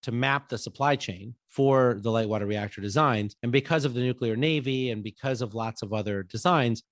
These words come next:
it looks like ninety percent of all the components can be made by existing supply chain providers, and only roughly ten percent have to be stood up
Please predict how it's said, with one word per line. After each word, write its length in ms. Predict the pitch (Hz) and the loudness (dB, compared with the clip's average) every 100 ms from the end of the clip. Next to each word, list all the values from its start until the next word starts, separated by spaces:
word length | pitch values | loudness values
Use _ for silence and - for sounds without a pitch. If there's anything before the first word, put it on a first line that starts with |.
| _ - | _ 2
it 180 | 156 | 2
looks 340 | 139 180 202 - | 4 4 4 2
like 200 | 135 127 | 0 2
ninety 320 | 127 139 135 | 2 2 0
percent 340 | 127 117 135 | -4 -2 -2
of 80 | 110 | 0
all 140 | 117 110 | -2 -4
the 60 | |
components 520 | - 104 135 127 104 | -8 -4 -2 -2 -4
can 160 | - 110 | -6 -6
be 140 | 110 | -2
made 460 | 104 120 135 117 95 | 0 2 2 2 -2
by 180 | 110 113 | -2 -2
existing 440 | 101 95 110 104 | -4 -6 -6 -8
supply 280 | - - 131 | -6 2 2
chain 260 | - 90 90 | 2 -6 -8
providers, 480 | 85 82 82 - - | -12 -14 -16 -16 0
and 140 | 131 | 4
only 280 | 143 151 135 | 6 8 6
roughly 300 | 120 113 110 | 4 2 0
ten 240 | 98 123 120 | 0 -2 -2
percent 360 | 107 110 98 | -4 -4 -4
have 140 | 101 - | -4 -6
to 80 | 90 | -6
be 120 | 95 | -6
stood 240 | - 101 | -2 -2
up 140 | 95 | -2